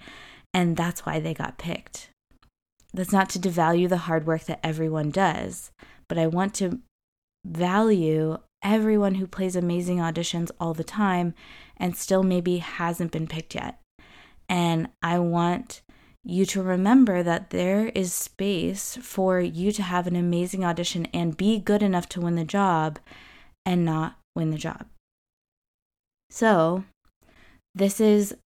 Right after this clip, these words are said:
something that took me a long time to learn, but I just want to say it over and over because you can't make someone pick you.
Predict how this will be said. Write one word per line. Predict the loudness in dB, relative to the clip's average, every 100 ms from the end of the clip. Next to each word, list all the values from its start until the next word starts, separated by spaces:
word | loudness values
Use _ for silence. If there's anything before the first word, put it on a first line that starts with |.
| -6
something | -2 0 0 -2 -2
that | -2 -2 -4
took | -4 -4 -6 _
me | -4 0 0 0
a | -2
long | 2 2 0 -2
time | -4 -4 -4
to | -4
learn, | -6 -4 0 0 0 -2 -20 -20 -20 _ _ 0
but | 2 4 0 -4
I | -12 -10
just | -6 -6 -6 -10 -10
want | -6 -2 -2
to |
say | -2 -4
it | -4 -4
over | -4 -2 -4
and | -2
over | -2 -4 -4 -8 -8
because | -10 -8 -6 -4 -6 -10 -16
you | -16 -16
can't | -6 -4 -2
make | -4 -4
someone | -4 -4 -4
pick | -4 -8 -8
you. | -12 -12